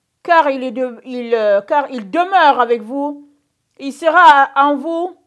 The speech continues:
Je ne vous laisserai point orphelin, je viendrai à vous.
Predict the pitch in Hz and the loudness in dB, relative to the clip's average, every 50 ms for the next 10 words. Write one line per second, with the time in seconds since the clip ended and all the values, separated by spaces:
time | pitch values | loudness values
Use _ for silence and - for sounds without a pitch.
0 | _ _ _ _ _ _ _ _ _ _ _ 208 294 302 302 285 247 294 285 277 | _ _ _ _ _ _ _ _ _ _ _ -10 -6 -4 -4 -4 -4 -6 -6 -6
1 | 269 - 262 254 247 247 - 285 262 254 247 247 - 262 247 247 240 240 247 247 | -8 -6 -6 -6 -6 -4 -6 -6 -4 -4 -6 -4 -2 -2 -2 0 -2 -4 -4 -6
2 | 214 247 220 233 220 220 208 220 214 196 185 175 175 175 170 160 156 160 | -8 -10 -10 -10 -12 -10 -6 -4 -4 -4 -4 -4 -8 -12 -14 -14 -16 -18